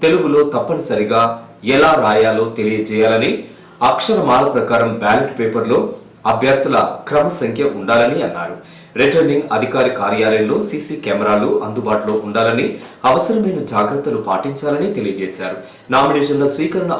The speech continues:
అంశంపై రిటర్నింగ్ అధికారి కార్యాలయంలో ముందస్తుగా డ్రై రన్ నిర్వహణకు ఏర్పాట్లు చేయాలని, అధికారులు మాన్యువల్స్ పూర్తిగా చదివి ఎన్నికల నిబంధనలపై సంపూర్ణ అవగాహన కలిగి ఉండాలని, ఎవరికీ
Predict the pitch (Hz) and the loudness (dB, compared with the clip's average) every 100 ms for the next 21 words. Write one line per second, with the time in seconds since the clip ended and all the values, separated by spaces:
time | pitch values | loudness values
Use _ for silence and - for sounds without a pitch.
0 | - - 147 - 127 107 - 117 113 117 | -2 -2 -4 0 0 0 -2 -4 -4 -6
1 | 107 107 107 - 113 110 117 123 120 123 | -8 -6 -4 -4 -2 0 0 0 -2 -4
2 | - 104 95 - - 110 107 - - - | -6 -4 -6 -6 -4 0 0 -2 -12 -20
3 | - - - - - _ 107 127 147 - | -20 -20 -20 -20 -20 _ -4 2 4 4
4 | 170 - - - - - 147 160 220 208 | 2 -2 -8 -14 -14 -2 2 4 4 2
5 | 175 - 175 123 131 - 151 147 - 123 | 0 -4 -4 0 0 2 0 -2 -4 2
6 | 123 123 117 117 - - - - - 175 | 4 4 2 0 -4 -12 -20 -6 -2 0
7 | - 165 - - - - - 113 123 156 | 2 2 2 0 -2 -10 -14 -4 0 2
8 | 208 185 - - - 156 175 - 143 143 | 2 2 0 -4 -2 -2 0 0 2 4
9 | 165 139 120 127 127 - - 120 143 208 | 2 0 0 -2 -4 -16 -8 0 2 2
10 | 208 143 120 113 139 143 127 117 110 117 | 2 2 2 0 0 2 2 2 2 0
11 | 117 - - - - 113 117 139 147 170 | -2 -8 -18 -18 -8 -4 -2 0 2 2
12 | - - 107 107 - 101 - 95 95 87 | -2 -4 -4 -6 -8 -10 -10 -8 -8 -8
13 | 90 117 233 135 - - 139 170 214 214 | 0 2 4 2 0 -2 0 4 4 4